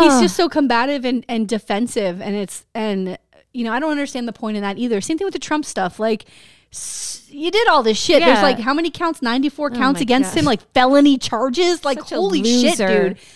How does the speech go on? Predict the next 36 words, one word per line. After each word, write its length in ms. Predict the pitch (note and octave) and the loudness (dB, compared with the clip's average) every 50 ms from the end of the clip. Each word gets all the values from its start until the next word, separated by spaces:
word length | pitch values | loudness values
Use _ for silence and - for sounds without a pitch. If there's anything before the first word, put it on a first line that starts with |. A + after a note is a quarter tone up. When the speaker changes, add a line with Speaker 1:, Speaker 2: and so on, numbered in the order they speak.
| _ - | _ -2
Speaker 1:
Like, 280 | - D4+ D4 - D4 - - | 2 2 2 0 -2 -12 -10
you're, 360 | A#3+ C4 D#4 - - C#4+ D4 | -6 -6 -6 -6 -6 -10 -6
something, 380 | - - F#4+ B4 - A4 D4 | 0 0 0 0 2 0 2
one 160 | B3+ B3 D#4+ B4+ | 4 4 4 4
of 60 | D5 F#4+ | 4 4
those 160 | C#4+ C4 - | 2 2 2
things 160 | C#4 A3 - | 0 -2 0
has 280 | - A#3+ - - - - | 2 2 2 2 0 -6
to 100 | - F#3 | -12 -12
stick. 460 | - - - F#4 F4 A#3+ G3 - - _ _ | -10 -4 0 2 2 2 0 -4 -8 _ _
<laughs> 80 | _ | _
My 100 | - A#3 - _ - C4+ - _ _ _ - - | -10 -10 -10 _ -12 -14 -14 _ _ _ -10 -8
God. 160 | C4+ - - _ _ _ - - G#4 G4 F#4 F4 _ _ _ - _ | -6 -6 -8 _ _ _ -20 -20 -18 -14 -16 -16 _ _ _ -20 _
Please, 300 | - F#4+ F#4+ E4+ E4+ - | -10 -8 -8 -8 -6 -4
God. 500 | - C4+ - - A#3+ A#3+ - - D#4 D4 | -6 -4 -2 -2 -4 -4 -6 -12 -12 -10
<laughs> 60 | - | -6
Please, 260 | - F#4 F#4 - - - | -2 0 -2 -2 -2 -2
God. 340 | - - G#3 - - A#3 - | -2 -2 0 2 0 -2 -2
Speaker 2:
Please, 400 | - - B3 B3 A#3+ F#3+ F3 F3+ | -2 -6 -4 -4 -2 -4 -4 -6
something. 360 | - - A#3 B3 C4+ C#4 - | -6 -2 -2 0 0 0 2
Speaker 1:
Um, 400 | A#3+ B3+ B3+ B3+ A#3+ A#3 A#3 A#3 - | 4 6 6 6 6 4 2 0 -2
okay. 260 | - B3 A#3+ G3 E3+ | -2 -2 -2 -2 -4
Speaker 2:
Jesus. 500 | E3+ G#3+ G#3 F3+ F#3 - D#3+ - - _ _ _ _ - A3+ | -4 -6 -8 -10 -10 -14 -16 -18 -20 _ _ _ _ -20 -18
Speaker 1:
So 460 | - - - C#4+ C#4 C4 B3 A#3+ A#3+ | -8 -2 2 4 4 6 6 4 4
the 100 | A3+ A#3+ | 4 2
Las 240 | A#3 A#3 A#3+ A#3 - | 2 2 2 2 2
Vegas 260 | - B3 A#3+ A#3+ - | -2 0 -2 -2 -2
Review 260 | B3 G#3+ G3+ G#3 A3 | -2 -4 -2 -2 -4
Journal 280 | F#3+ G3 G3 G3 F#3+ F#3 | -4 -2 -4 -2 -2 -4
reported 360 | F#3+ F#3 F3+ - G3+ G3 F#3+ | -4 -6 -4 -4 -4 -4 -4
that 140 | F#3+ - - | -4 -6 -8
police, 380 | - - B3 B3+ - - - - - - - - - - | -8 -6 -4 -4 -4 -6 -12 -14 -18 -20 -18 -16 -10 -6
uh, 360 | G#3+ G#3 G#3 G3+ F#3+ F#3 F#3 - - _ - | -4 -2 -2 -2 -2 -4 -6 -8 -14 _ -20
s-, 100 | - - | -20 -16
police 320 | - - C4 C#4 C#4 - | -10 -6 -4 -2 -2 -4
served 480 | - - B3 A3 A3 A3 A3 G3+ - - | -4 -2 0 0 0 0 -2 -4 -8 -18